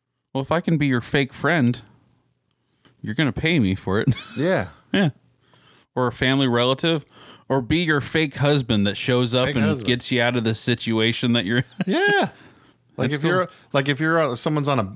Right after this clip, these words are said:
Speaker 2: oh, like, if someone's on a date and it's going bad and they need to get out of there, they can, like, open up the B L T app and, uh,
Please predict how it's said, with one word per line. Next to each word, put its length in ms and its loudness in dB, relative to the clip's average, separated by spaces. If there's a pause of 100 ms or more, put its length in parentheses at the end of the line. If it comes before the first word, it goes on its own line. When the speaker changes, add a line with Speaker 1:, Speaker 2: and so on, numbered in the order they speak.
Speaker 2:
oh, 60 0
like, 380 0
if 80 -2
someone's 280 -2
on 100 0
a 60 -2
date 380 -2
and 280 -2
it's 140 -8
going 260 -2
bad 360 -2
and 100 -4
they 100 -2
need 160 -2
to 80 -4
get 120 -6
out 180 -2
of 80 -4
there, 240 -4 (380)
they 100 0
can, 200 -2
like, 220 -4
open 380 -4
up 280 -4 (420)
the 100 -2
B 280 -2
L 160 2
T 300 -4
app 320 -2 (1000)
and, 260 -2
uh, 220 -2